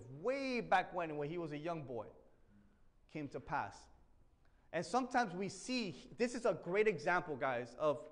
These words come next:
how we get desperate of when God speaks about something and we see it year after year after year after year and it doesn't come to pass. This happened right at the end of Jacob's life.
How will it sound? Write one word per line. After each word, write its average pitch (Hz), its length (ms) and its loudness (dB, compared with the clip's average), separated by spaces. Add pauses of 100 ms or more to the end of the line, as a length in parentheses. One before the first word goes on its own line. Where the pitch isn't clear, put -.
(120)
how 151 520 4
we 196 160 -2
get 180 320 0
desperate 185 640 0
of 139 200 -4
when 135 160 -6
God 151 280 0
speaks - 420 -6
about 180 280 0
something 190 460 -8 (480)
and 147 160 -6
we 143 100 -2
see 175 200 -4
it 143 100 0
year 185 400 0
after 151 220 0
year 180 440 2
after 147 220 0
year 180 440 0
after 143 200 -2
year 160 320 0 (200)
and 156 100 -2
it 143 40 -2
doesn't 185 280 0
come 190 140 0
to 175 100 -8
pass. 185 460 2 (560)
This 202 260 4 (120)
happened 285 500 2 (300)
right 151 360 6
at 185 180 2
the 170 140 -4
end 247 360 0 (340)
of 151 300 4
Jacob's 170 420 -2
life. 120 240 0